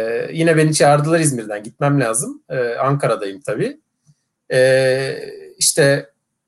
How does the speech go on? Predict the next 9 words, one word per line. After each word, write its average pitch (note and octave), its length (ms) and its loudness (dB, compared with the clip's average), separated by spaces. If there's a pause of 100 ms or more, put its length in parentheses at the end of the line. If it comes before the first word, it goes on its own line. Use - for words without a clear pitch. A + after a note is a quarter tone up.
(640)
Cuma D#3+ 340 4
günü D#3 420 2
<laughs> E3 40 0
bilmem D3+ 300 -2 (140)
on D#3 200 -2
birde C3 220 -2
filan C#3+ 240 -2 (420)
<laughs> F#3 380 0 (1200)
gerekiyor. D#3 600 -2